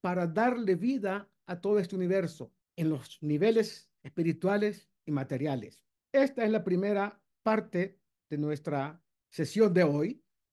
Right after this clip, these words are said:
y seguimos con la segunda, la segunda etapa. Vamos a continuar con la segunda etapa de nuestra sesión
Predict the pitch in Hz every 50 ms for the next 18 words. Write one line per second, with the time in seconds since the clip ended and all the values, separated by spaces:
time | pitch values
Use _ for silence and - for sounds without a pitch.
0 | _ - 175 170 170 160 170 208 214 208 208 208 202 - 190 180 175 170 160 165
1 | 170 156 151 170 180 185 175 175 175 180 180 - _ _ _ _ _ _ _ -
2 | 139 139 - 147 147 160 175 175 170 160 - - 143 127 - - - _ _ _
3 | _ - 170 170 220 247 254 285 247 254 247 233 208 175 175 196 175 185 196 214
4 | 220 226 226 - - 220 202 190 196 185 175 170 - 160 170 190 208 208 202 185
5 | 170 170 175 175 180 175 185 175 165 165 156 156 151 147 147 - 147 143 135 -
6 | - 131 - 156 151 156 170 196 220 -